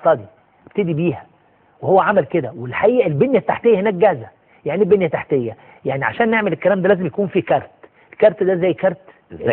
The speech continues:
Speaker 1: ال-، كارت الذكي، وهو فعلًا نفس الكارت.
Speaker 2: آه.
Speaker 1: ولازم يبقى في card reader، احط فيه الكارت يقوم الكارت ده يشوف، يطلع لي اسمي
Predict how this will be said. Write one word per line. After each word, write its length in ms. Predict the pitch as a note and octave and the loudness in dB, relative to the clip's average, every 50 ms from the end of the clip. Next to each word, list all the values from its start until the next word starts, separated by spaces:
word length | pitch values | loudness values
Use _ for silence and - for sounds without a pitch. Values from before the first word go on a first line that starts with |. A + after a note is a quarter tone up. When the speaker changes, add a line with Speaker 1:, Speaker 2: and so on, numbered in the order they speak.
| C3+ C3+ C3+ | -2 -2 -6
Speaker 1:
ال-، 60 | - - - _ _ _ _ _ - | -10 -12 -18 _ _ _ _ _ 0
كارت 220 | - E3 D3 - | 0 0 2 2
الذكي، 360 | D#3 C#3+ B2+ C#3+ E3+ - - C3 | -4 -2 0 0 0 0 0 -2
وهو 160 | C#3+ C#3+ F#3 F3 | 2 2 2 2
فعلًا 240 | - G#3+ F3 E3+ | 2 0 -2 -2
نفس 220 | D#3 D3+ D3+ - - | -4 -6 -10 -12 -12
الكارت. 300 | - - C#3+ B2+ G2 - - E2 | -10 -6 -6 -6 -6 -8 -14 -10
Speaker 2:
آه. 180 | G#2+ G#2+ G#2 - | -8 -8 -6 -4
Speaker 1:
ولازم 220 | A#2 D#3+ F#3+ E3 G#3 | -2 -2 -2 0 0
يبقى 160 | E3 C#3+ C3+ | -2 -2 -2
في 160 | - G3 F#3 _ - | -4 -8 -12 _ -2
card 320 | - G3+ G#3+ F3+ D3 D#3 | 0 0 0 0 -2 -4
reader، 360 | D#3 F3+ F#3+ E3+ B2+ B2 A2 - - - | -4 -2 -2 -2 -2 -4 -6 -6 -8 -4
احط 280 | - - A3 - - | -2 -2 -2 -2 -4
فيه 140 | - - G#3 | -8 -6 -6
الكارت 300 | E3+ - G#3 A3+ A3+ A3+ _ _ - _ _ _ _ _ - - | -4 0 0 0 0 0 _ _ -20 _ _ _ _ _ -10 -8
يقوم 400 | B2 C3 - G#3 G#3+ G#3 G3 G#3+ - _ _ _ - | -4 0 2 4 4 2 0 -2 -10 _ _ _ -8
الكارت 500 | B2+ C3 B2+ B2 - - G#3 G#3+ E3 - | -8 -8 -8 -8 -2 0 0 0 0 -2
ده 120 | F#3 E3+ F3 | -2 -2 -2
يشوف، 260 | D#3+ - - G3+ E3+ | -2 -4 -8 -8 -8
يطلع 340 | C#3 - - C#3+ E3 F3+ F3 | -8 -6 -4 0 0 0 0
لي 180 | D#3 - F#3 | 0 -2 -4
اسمي 240 | F3+ - - A3+ B3 | -6 -6 -8 -12 -12